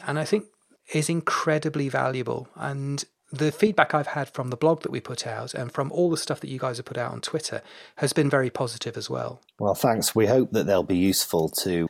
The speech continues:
Speaker 2: to clinicians who are on the front line, because we know that these decisions are difficult. We know they cause moral distress, if you like, amongst staff, and they're certainly very challenging for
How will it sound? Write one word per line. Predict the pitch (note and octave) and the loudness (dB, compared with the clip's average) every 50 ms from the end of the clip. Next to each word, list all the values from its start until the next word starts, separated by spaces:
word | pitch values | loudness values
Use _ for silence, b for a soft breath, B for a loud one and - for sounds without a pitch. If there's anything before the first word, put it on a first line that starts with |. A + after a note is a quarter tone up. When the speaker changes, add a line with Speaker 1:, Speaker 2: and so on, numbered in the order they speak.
| - | -2
Speaker 2:
to | - G2+ - | -4 -4 -2
clinicians | - G2+ G2 G2 F#2+ F#2 - - F2+ E2 - | 2 0 2 2 2 0 0 -2 -2 -2 0
who | G2 F#2 F2+ | 2 2 2
are | F2+ | 2
on | F2 | 2
the | F2 E2 | 0 -2
front | - - G2+ F#2 - | -2 -2 -2 -2 0
line, | - F#2 F#2 F2 E2 D#2 D#2+ F2 G#2 | 0 0 2 2 2 2 0 -2 -2
because | G#2 A2 - - A#2 G#2 - - | -2 -2 0 2 0 0 2 2
we | A2 A2+ | 2 2
know | A2+ A#2 A#2+ B2 B2 A#2+ | 4 4 4 6 6 4
that | F#2 F2+ - - | 4 2 -2 0
these | G2 F2+ - | 0 0 0
decisions | - - - - G2+ F2 - - E2+ - E2+ | -2 -6 -4 -2 -2 -2 -4 -4 -6 -4 -6
are | D#2 | -6
difficult. | - - A#2+ A#2 - - - - C#3+ C3 - B B B B B - | -2 -2 -2 -2 -2 -6 -4 0 0 0 0 B B B B B -2
We | G2 G2 | 0 2
know | G#2 A2 A2+ | 4 4 6
they | A2 G2 G2 F#2 | 6 6 4 4
cause | - - G#2+ G#2 F#2+ F#2 F2 E2+ - - - B B B B B B B | 2 2 2 4 4 4 4 2 2 -2 -10 B B B B B B B
moral | G#2+ G#2+ A2 G#2+ G2+ | 2 4 4 4 4
distress, | F2 F2+ F2 - - C3 B2 B2+ C3 - - - | 2 0 -2 -2 0 2 2 2 2 0 -4 -4
if | G#2+ G#2 - G2+ | -6 -6 -6 -4
you | G2 G2+ | 0 2
like, | G#2+ A#2+ C#3 C#3+ - - - - | 2 4 2 2 0 -2 -6 -4
amongst | G2+ G2 F#2+ F#2+ - - - - | -4 -4 -4 -4 -2 -2 -2 -2
staff, | - - B2 A#2 A2 G2+ - - | 0 0 0 0 0 -2 -6 -8
and | G#2+ G2 F#2 E2+ - B B B B - | -8 -6 -6 -6 -8 B B B B -4
they're | G#2 - | -2 -2
certainly | - - - C#3+ D3 C#3 A#2+ A2+ G2+ | 0 4 6 6 6 4 2 -2 -2
very | D#2 G#2+ G2+ F#2 - | 0 2 0 0 0
challenging | - - G#2+ F#2 F#2 F2+ E2 D#2 E2+ D#2+ D2+ - | 0 2 2 2 2 0 -2 -6 -6 -8 -8 -6
for | - D#2+ D2+ - | -4 -4 -4 -4